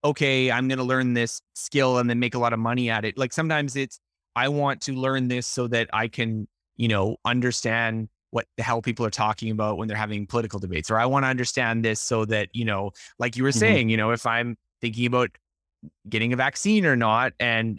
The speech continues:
Speaker 1: they're saying M R N A, and I'm like, "Wha-, what the hell is that?" You know,
Speaker 2: Yeah.
Speaker 1: I,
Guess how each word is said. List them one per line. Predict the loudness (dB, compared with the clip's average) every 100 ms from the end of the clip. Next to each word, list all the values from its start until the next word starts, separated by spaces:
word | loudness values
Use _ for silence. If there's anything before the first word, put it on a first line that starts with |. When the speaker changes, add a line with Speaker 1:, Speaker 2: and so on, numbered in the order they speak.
| -2
Speaker 1:
they're | 0 2
saying | 2 2 2
M | 2
R | 2
N | 4
A, | 2 4 2
and | 2
I'm | 0 0
like, | -2
"Wha-, | -4 -4 -4
what | -2
the | 0
hell | 0
is | 0 2
that?" | 2 2 2
You | 4
know, | 4
Speaker 2:
Yeah. | 4
Speaker 1:
I, | 0